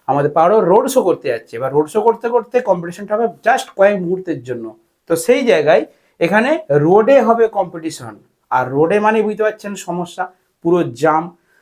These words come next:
তো রোডে কম্পিটিশনটা হবে বেলপাহাড়ির মতো, কিন্তু মাঠে নয়। সেই জন্য সমান সমান থাকলে কিন্তু মজাটা, আনন্দটা অনেক বেশি হবে। তো সেই জন্যই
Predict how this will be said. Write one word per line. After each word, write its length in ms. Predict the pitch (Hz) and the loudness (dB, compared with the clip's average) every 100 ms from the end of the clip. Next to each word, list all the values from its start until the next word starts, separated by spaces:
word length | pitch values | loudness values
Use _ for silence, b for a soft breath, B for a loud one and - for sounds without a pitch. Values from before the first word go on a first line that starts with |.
| _ _ | _ _
তো 140 | 240 | 4
রোডে 500 | 226 151 170 185 247 262 262 - - _ _ _ _ _ _ _ | 4 2 2 4 6 6 4 -2 -14 _ _ _ _ _ _ _
কম্পিটিশনটা 560 | 196 233 285 277 269 226 | -2 0 0 0 2 2
হবে 200 | 180 170 294 - _ 139 | 0 2 0 -2 _ 0
বেলপাহাড়ির 420 | 170 202 220 233 | 0 2 2 2
মতো, 180 | 226 220 | 2 0
কিন্তু 180 | 226 269 | 0 -4
মাঠে 460 | 175 170 170 196 | 0 -2 0 -4
নয়। 240 | 143 113 104 _ _ _ | -4 -8 -14 _ _ _
সেই 220 | - 233 | -2 2
জন্য 260 | 262 175 156 277 - - _ | 4 2 2 0 -2 -12 _
সমান 340 | - 185 220 240 | -2 2 2 0
সমান 300 | 220 214 220 | -2 -2 -2
থাকলে 340 | - 160 170 | -4 -2 -2
কিন্তু 440 | 170 180 233 339 - _ | -4 -4 -4 -6 -8 _
মজাটা, 360 | 135 147 175 190 | -4 0 2 2
আনন্দটা 400 | 156 143 147 175 | 0 -2 -2 0
অনেক 260 | 156 135 120 | 0 -2 -6
বেশি 260 | 180 240 | -4 2
হবে। 280 | 247 262 277 b b b | 2 4 2 b b b
তো 80 | - | -2
সেই 200 | 151 190 | 2 2
জন্যই 340 | 214 247 269 | 4 4 4